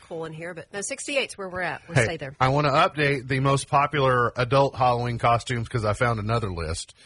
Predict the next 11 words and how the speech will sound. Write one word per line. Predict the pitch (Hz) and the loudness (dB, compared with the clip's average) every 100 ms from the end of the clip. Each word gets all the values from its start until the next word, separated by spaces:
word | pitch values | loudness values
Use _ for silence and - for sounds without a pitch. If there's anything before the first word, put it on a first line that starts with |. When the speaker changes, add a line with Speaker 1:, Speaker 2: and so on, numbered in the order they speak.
| - | -16
Speaker 1:
Okay. | 208 226 180 | -12 -8 -2
Speaker 2:
that, | 110 101 95 - | 2 2 0 -2
uh, | 113 98 | 0 0
went | 113 90 | -4 -4
beyond | 107 107 104 | -2 -2 -2
the | 101 | -2
one | 113 | -2
that | 104 | -2
I | 90 | -2
shared | 92 117 90 | -2 -2 -2
yesterday. | 113 113 113 87 82 | -2 -4 -4 -4 -6